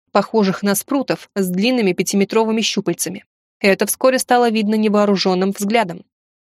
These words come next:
«Ваш выход, королева», иронично склонился Регис перед княжной. Анна достала оружие, направила его в сторону летящих на огромной скорости механоидов и нажала на спуск.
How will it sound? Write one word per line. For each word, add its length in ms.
«Ваш 360
выход, 440
королева», 500
иронично 560
склонился 480
Регис 320
перед 280
княжной. 520
Анна 320
достала 500
оружие, 460
направила 520
его 240
в 40
сторону 420
летящих 540
на 160
огромной 400
скорости 480
механоидов 640
и 60
нажала 380
на 140
спуск. 480